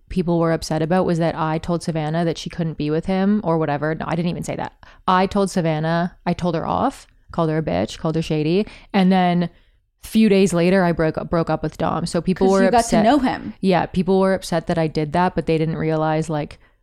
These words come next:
Speaker 2: You s-, you
Speaker 1: it
Speaker 2: had
Speaker 1: had
Speaker 2: more
Speaker 1: nothing to
Speaker 2: time.
Speaker 1: do. It ha-, if Dom had talked to any other girl in the house, I would have said, "Okay, you talked to her, that's fine." I wouldn't have given a fuck.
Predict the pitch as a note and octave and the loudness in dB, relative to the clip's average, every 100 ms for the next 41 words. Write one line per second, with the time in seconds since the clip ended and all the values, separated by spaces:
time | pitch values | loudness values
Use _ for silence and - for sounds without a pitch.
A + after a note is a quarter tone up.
0 | _ - A3 G#3+ - A3+ A3 A#3+ A#3+ A#3+ | _ -8 -6 -6 -2 4 6 6 4 4
1 | C4 B3 A3+ A3 - G3+ A3+ - G3+ G3+ | 4 4 4 2 2 2 2 0 -2 -2
2 | - - F#3+ A3 C#4 B3+ G#3+ F#3+ F3+ - | -8 -2 2 4 2 0 0 0 -2 -2
3 | D#3+ E3+ F#3 F3+ F3 E3+ E3 E3 D#3 F3+ | -2 2 2 0 0 -2 -2 -4 -2 -2
4 | A3+ - - - - E3 D#3+ D#3+ D#3 - | -2 -4 -16 -20 -6 -2 0 0 -2 -4
5 | D#3+ D#3 A#3+ - A#3 A#3 A3 G#3 G3+ G3 | -4 -4 -6 -4 -2 -2 -4 -6 -4 -4
6 | - F3 E3+ E3+ F3 D#3+ D#3+ D3+ E3 - | -2 -2 0 0 -2 -2 -4 -4 -4 -4
7 | - | -6